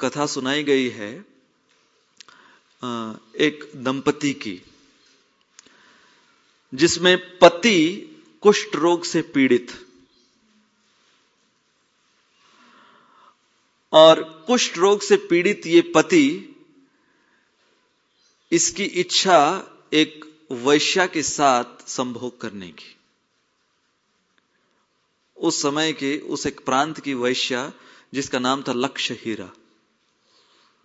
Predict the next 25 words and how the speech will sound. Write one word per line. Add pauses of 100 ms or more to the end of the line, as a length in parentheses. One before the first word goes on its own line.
(640)
और
इस
वैश्या
का
नाम
लक्ष्य
हीरा
इसलिए, (1500)
क्योंकि
यदि
इस
वैश्या
के
साथ
किसी
को
संग
करना
है, (920)
तो (960)
उसे
हीरा
अर्पित
करना
होगा